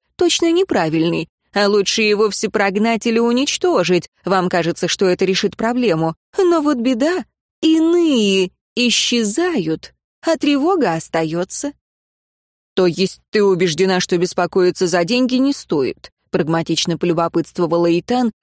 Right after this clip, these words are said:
сделав вид, что пропустил всю философию мимо ушей. «Мне точно не стоит», просияла я.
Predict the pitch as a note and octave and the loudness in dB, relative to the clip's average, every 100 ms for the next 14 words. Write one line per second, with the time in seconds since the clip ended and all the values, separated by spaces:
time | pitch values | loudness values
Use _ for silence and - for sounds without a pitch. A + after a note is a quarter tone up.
0 | _ - G3+ G3 B3 A#3+ A3 B3 A#3+ - | _ -4 -2 0 0 0 -2 -2 -2 -2
1 | G#3+ G#3+ - G#3 - A#3 G#3+ - A3+ F#3+ | -2 -2 -2 -4 -2 0 0 -2 -4 0
2 | G3 G3 F#3 A3 G#3 G3 G3 G3 G3 F#3+ | 2 0 0 -2 0 0 2 2 0 0
3 | G#3+ B3+ - E3+ C#3+ - _ _ _ G3+ | -2 -4 -4 -2 -4 -8 _ _ _ -2
4 | A3+ A3+ A3 G#3+ E4 - _ - G3 - | 2 2 2 0 -2 -4 _ -2 0 0
5 | A3+ A#3 G#4 - C4+ F#3 G3 - - - | 0 0 -4 -4 -2 0 -2 -6 -10 -4
6 | F3+ - F#3 F3 E3+ F3 F3+ E3 | -4 -2 0 0 2 0 -2 -4